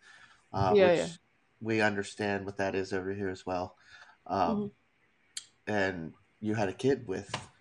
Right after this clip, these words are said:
Speaker 1: said person. And, uh, so we've all kind of hit some form of divorce here, some form of relationship termination. Um, where did that,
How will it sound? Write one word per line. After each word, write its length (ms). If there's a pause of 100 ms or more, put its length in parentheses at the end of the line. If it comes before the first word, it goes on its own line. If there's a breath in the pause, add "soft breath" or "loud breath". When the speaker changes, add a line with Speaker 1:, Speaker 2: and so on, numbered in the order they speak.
(100)
Speaker 1:
said 320
person. 460 (480 loud breath)
And, 220 (140)
uh, 460 (760)
so 220
we've 160
all 140
kind 260
of 80
hit 340
some 420
form 340
of 120
divorce 500
here, 320
some 280
form 320
of 200 (200)
relationship 760
termination. 760 (600 loud breath)
Um, 420 (680)
where 200
did 160
that, 420